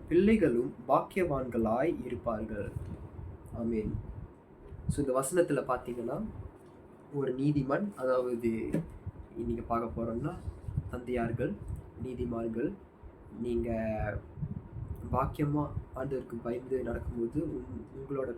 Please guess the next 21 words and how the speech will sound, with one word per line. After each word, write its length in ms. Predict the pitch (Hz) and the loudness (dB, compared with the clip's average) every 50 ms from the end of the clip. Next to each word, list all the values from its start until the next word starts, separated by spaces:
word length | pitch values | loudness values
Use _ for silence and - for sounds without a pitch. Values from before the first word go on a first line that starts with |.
| - - | -4 0
பிள்ளைங்கள், 440 | 139 143 156 151 147 151 165 214 - - - - - - - - | 4 6 6 6 6 4 2 0 -2 -4 -8 -8 -10 -12 -12 -8
அதாவது 360 | - 120 127 123 123 123 123 | 0 2 4 4 4 2 0
நம்ம 480 | 117 117 117 131 139 139 143 180 208 - - - - - - - - - - | 2 2 0 0 2 2 2 2 2 0 -2 -10 -18 -18 -20 -20 -20 -6 -4
அதை 220 | - - - 127 - | -4 -2 -2 -4 0
பார்த்து 460 | - 143 165 180 180 - - 120 - - - - - 131 | 4 4 4 4 2 -2 -4 -4 -4 -6 -8 -14 -10 -10
ஒரு 120 | 127 123 | -8 -6
ரோல் 320 | 123 127 135 151 165 165 156 | -2 4 4 6 6 6 4
மாடலா 300 | 147 139 143 139 143 143 | 4 4 4 2 2 2
அவங்கள 300 | 139 131 120 117 113 110 - | 2 2 0 -2 -2 -2 -2
பார்த்துட்டு 480 | 117 120 117 - - 110 110 - 156 202 190 - - - - - - - - | -2 -4 -4 -6 -8 -10 -8 -6 -8 -8 -8 -10 -14 -16 -16 -14 -12 -10 -6
நம்மளும் 540 | 120 123 131 135 131 131 139 131 131 113 - - | -4 -4 -2 0 0 0 0 0 -2 -4 -6 -6
நடப்போம். 460 | - 127 127 123 120 - - 117 - - - - - - - - - - - - | -6 -4 -4 -4 -6 -4 -2 -2 -2 -2 -6 -12 -18 -18 -16 -16 -16 -18 -18 -16
So, 340 | - - - 131 110 - - - - - - - - - - - - - | -14 -8 -4 -4 -2 -2 -4 -6 -10 -14 -18 -16 -16 -16 -16 -16 -12 -4
அதற்காக 680 | - 135 147 147 175 175 - - 170 170 170 175 170 147 - - | -2 0 4 4 4 4 4 2 2 2 4 2 0 0 0 -4
ஒரு 120 | 127 131 127 | -6 -6 -6
நன்றி 340 | 123 123 123 117 - 139 135 | -6 -6 -6 -6 0 0 0
செலுத்துகிறோம் 680 | - - - - 120 113 - 117 - 113 123 139 139 | 0 0 0 0 0 0 0 -2 -2 0 0 -2 -2
உங்களுக்கு, 460 | 127 117 120 107 - - - - - - - - - - - - - - - | -4 -4 -4 -6 -6 -6 -2 -2 -2 -2 -2 -6 -12 -16 -16 -16 -10 -6 -4
ஆண்டவருக்கும் 440 | 120 120 120 120 117 113 - 120 | -4 -2 -2 -2 -2 -2 -4 -6
நன்றி 280 | 120 120 110 110 120 117 - - | -4 -4 -2 -2 -2 -2 0 -2
செலுத்துகிறோம். 440 | 117 110 - - - 131 131 147 | -2 -2 0 -2 -2 -2 -2 -4